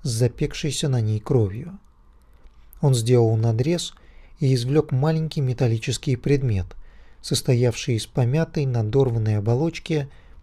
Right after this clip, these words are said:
и более твёрдого сердечника. Улису никогда не доводилось видеть пули, но он понял, что такое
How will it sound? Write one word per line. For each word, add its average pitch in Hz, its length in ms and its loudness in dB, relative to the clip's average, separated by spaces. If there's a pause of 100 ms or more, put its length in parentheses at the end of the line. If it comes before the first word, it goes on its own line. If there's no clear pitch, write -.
(160)
и 156 80 0
более 123 360 4
твёрдого 123 480 2
сердечника. 131 840 -2 (1120)
Улису 165 400 2
никогда 170 460 2
не 107 140 0
доводилось 117 560 0
видеть 117 340 -2
пули, 117 520 0 (560)
но 147 200 4
он 151 160 0
понял, 98 440 0
что - 260 -4
такое 123 720 -2